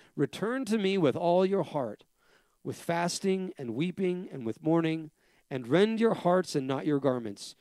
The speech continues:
Return to the Lord your God, for he is gracious and merciful, slow to anger and abounding in steadfast love, and he relents over disaster." How do we experience the deliverance of God?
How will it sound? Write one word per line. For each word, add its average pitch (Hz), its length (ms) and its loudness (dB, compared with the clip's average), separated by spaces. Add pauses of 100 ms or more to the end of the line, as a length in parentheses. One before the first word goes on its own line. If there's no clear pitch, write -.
(140)
Return 202 420 0
to 214 80 2
the 208 100 8
Lord 180 300 6
your 185 120 2
God, 120 380 -4 (540)
for 147 120 0
he 147 180 2
is 117 140 2
gracious 156 500 0
and 160 140 -2
merciful, 120 560 -6 (300)
slow 160 460 4
to 160 200 -2
anger 117 440 -4 (200)
and 123 140 -8
abounding 139 640 -4
in 131 100 -12
steadfast 131 640 -8
love, 101 380 -10 (360)
and 107 140 -12
he 113 100 -6
relents 110 560 -6 (120)
over 120 340 -6 (240)
disaster." 101 640 -12 (400)
How 160 280 4
do 185 140 6
we 165 100 4
experience 151 640 -2
the 160 100 -6
deliverance 131 520 -6
of 170 120 -8
God? 101 360 -14